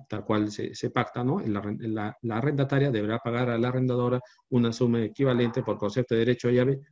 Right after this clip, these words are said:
por la celebración de este contrato de arrendamiento, ¿no?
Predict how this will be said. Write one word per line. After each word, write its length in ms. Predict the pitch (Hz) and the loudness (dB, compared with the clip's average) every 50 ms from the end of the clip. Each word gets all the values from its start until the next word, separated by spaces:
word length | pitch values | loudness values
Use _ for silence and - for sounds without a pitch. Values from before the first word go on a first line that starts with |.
| _ _ _ | _ _ _
por 460 | - 147 156 165 165 160 160 156 143 | 4 8 10 10 10 10 10 8 6
la 160 | 143 139 135 131 | 4 2 2 2
celebración 600 | - 135 127 127 127 127 127 120 - 135 127 123 | 2 2 4 4 4 4 2 2 2 2 2 4
de 60 | 123 | 2
este 240 | 120 - - 127 120 | 0 -2 -2 -4 -4
contrato 460 | - 113 107 107 120 113 104 - 110 | -2 -4 -4 -2 -2 -2 -2 -2 -2
de 80 | 110 | -2
arrendamiento, 560 | 104 107 104 101 98 98 98 - _ _ _ _ _ - | -2 -4 -6 -8 -10 -12 -14 -18 _ _ _ _ _ -2
¿no? 220 | 156 190 226 214 | 0 0 0 0